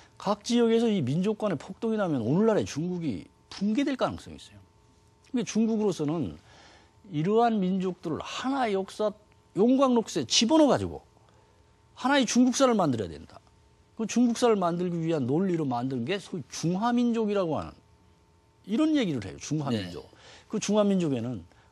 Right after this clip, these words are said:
Speaker 1: 한족도 들어가고 몽골족도 들어가고 티베트족도 들어가고
Speaker 2: 음.
Speaker 1: 오십육 개 다 들어가는 조선족도 물론 들어가고
Speaker 2: 예.
Speaker 1: 이런 것들을 하나의 중국사라고 봤을 때 각 지역에서 존재했었던, 옛날부터 존재했었던 소수민족들의 역사도 다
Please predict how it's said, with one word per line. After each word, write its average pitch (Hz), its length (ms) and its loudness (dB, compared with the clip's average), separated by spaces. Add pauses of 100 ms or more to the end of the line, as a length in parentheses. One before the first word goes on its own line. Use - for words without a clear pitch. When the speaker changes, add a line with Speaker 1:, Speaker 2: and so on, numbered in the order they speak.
Speaker 1:
한족도 151 560 -8
들어가고 104 500 -10
몽골족도 135 580 2
들어가고 98 480 -10
티베트족도 - 580 -10
들어가고 131 240 -14
Speaker 2:
음. 107 380 -16
Speaker 1:
오십육 220 380 0
개 196 120 0
다 139 300 -6
들어가는 202 300 -4
조선족도 247 460 4
물론 156 200 0
들어가고 101 300 -6 (140)
Speaker 2:
예. 104 200 -8 (440)
Speaker 1:
이런 262 320 2
것들을 262 340 -2
하나의 233 300 0
중국사라고 214 540 -2
봤을 165 360 -6
때 269 300 -2 (640)
각 - 260 -6
지역에서 160 720 0
존재했었던, 113 840 -4 (1080)
옛날부터 135 600 -2
존재했었던 117 720 -6
소수민족들의 135 760 -6
역사도 98 320 -10
다 - 140 -10